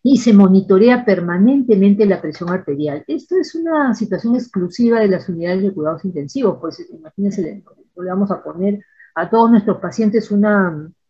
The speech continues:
una canalización de la arteria radial para tomar la presión. Entonces, lo que nosotros medimos de manera no invasiva es la tensión arterial, que es la misma, o sea, la misma magnitud de la fuerza, pero es el senti-, pero en sentido contrario. De modo que, este,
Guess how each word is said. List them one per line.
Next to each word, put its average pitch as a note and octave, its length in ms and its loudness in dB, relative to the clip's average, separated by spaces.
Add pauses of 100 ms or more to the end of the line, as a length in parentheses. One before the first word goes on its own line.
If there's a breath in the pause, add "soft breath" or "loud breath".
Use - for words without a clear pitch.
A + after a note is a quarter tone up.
(300)
una G#3+ 440 2
canalización F3 580 -6
de A3 80 0
la F3+ 100 2
arteria A3 280 -2
radial G3 320 2
para F3+ 220 -4
tomar D#3+ 200 -10
la E3+ 120 -12
presión. D#3+ 460 -2 (420)
Entonces, D#4 360 -2
lo B3+ 120 0
que G3+ 80 0
nosotros D4+ 480 -2
medimos G#3 520 2
de F#3 100 -2
manera F#3+ 420 0
no G3+ 160 2
invasiva G#3+ 580 0
es A3 160 -6
la G#3+ 180 -2
tensión F3+ 540 -2
arterial, D#3 600 -4 (600)
que D4+ 200 2
es F4 160 -2
la C#4+ 100 2
misma, C4 580 2
o F#3+ 140 -2
sea, G#3 160 0
la F#3+ 80 2
misma B3 300 2
magnitud F#3+ 500 0
de A3 80 4
la F3 120 0
fuerza, B3 440 -6
pero G3 160 4
es G#3 140 -2
el G3+ 100 -4
senti-, F#3 500 -4
pero E3+ 200 -4
en D#3+ 80 -8
sentido G#3 400 2
contrario. D3+ 560 -4 (680)
De G#3 140 4
modo C4 380 4
que, B3+ 340 0
este, F#3 400 -2